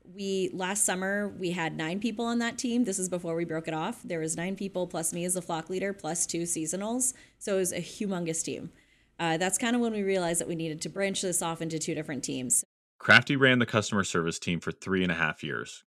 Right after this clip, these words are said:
Speaker 2: Confidence was key in her leadership success.
Speaker 1: Initially, when I was hired, I was going to take a full year to be training, and there was going to be the person that was the head of customer service before me was going to mentor me. I was actually given the reins after about three months, and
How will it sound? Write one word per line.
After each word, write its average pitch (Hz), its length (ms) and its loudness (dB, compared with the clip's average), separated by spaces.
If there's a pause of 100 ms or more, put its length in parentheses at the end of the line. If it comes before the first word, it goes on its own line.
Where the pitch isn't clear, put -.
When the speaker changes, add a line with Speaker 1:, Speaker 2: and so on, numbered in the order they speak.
(140)
Speaker 2:
Confidence 104 560 2
was 98 120 -4
key 90 240 0
in 85 80 0
her 85 140 -2
leadership 78 460 -6
success. - 600 -10 (380)
Speaker 1:
Initially, 285 340 0
when 302 140 0
I 254 80 0
was 254 140 -2
hired, 254 360 -4 (100)
I 196 200 -4
was 208 160 -4
going 202 180 -4
to 202 60 -8
take 202 180 -4
a 202 60 -2
full 190 260 -4
year 185 260 0
to 185 240 -4
be 180 140 -4
training, 180 540 -2
and 185 120 -2
there 175 120 0
was 180 160 -2
going 175 220 -2
to 170 60 -4
be 165 320 -2
the 165 160 -10
person 220 680 -6
that 185 140 -6
was 185 200 -6
the 180 400 -6
head 170 180 -6
of 175 100 -6
customer 180 280 -6
service 170 320 -4
before 165 420 -6
me 160 220 -2
was 165 240 -4
going 160 300 -4
to 156 120 -6
mentor - 360 -6
me. - 260 -10 (280)
I 170 120 0
was 240 100 2
actually 262 240 -2
given 220 220 0
the 190 100 0
reins 185 320 0
after 185 240 -2
about 165 240 -2
three 180 180 0
months, 160 520 0 (160)
and 175 500 0